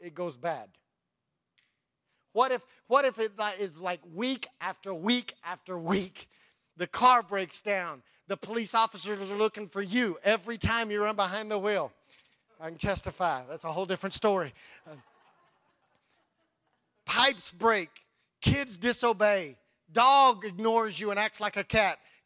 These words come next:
C-, cat, cat acts like a cat, and, and, and things are bad. My question is simply this.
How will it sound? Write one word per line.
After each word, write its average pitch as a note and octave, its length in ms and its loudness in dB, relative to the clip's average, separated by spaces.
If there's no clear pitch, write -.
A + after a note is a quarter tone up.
C-, F#3+ 140 -6
cat, C4 300 4
cat C4 300 6
acts B3 260 4
like A#3 200 2
a G3 60 2
cat, G3+ 340 4
and, A#3 220 0
and, A#3 260 -4
and A3 240 0
things D4+ 280 2
are C#4+ 60 4
bad. C#4 480 2
My F3 100 -10
question G3 460 -16
is E3 100 -18
simply D#3+ 300 -18
this. C#3+ 400 -20